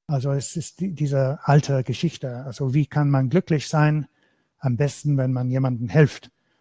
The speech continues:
Und, ähm, es stimmt eigentlich.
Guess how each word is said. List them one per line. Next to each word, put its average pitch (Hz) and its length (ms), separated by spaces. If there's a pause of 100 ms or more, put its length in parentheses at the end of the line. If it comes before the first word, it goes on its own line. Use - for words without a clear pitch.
(260)
Und, 143 420 (140)
ähm, 143 480
es 185 140
stimmt - 360
eigentlich. 131 540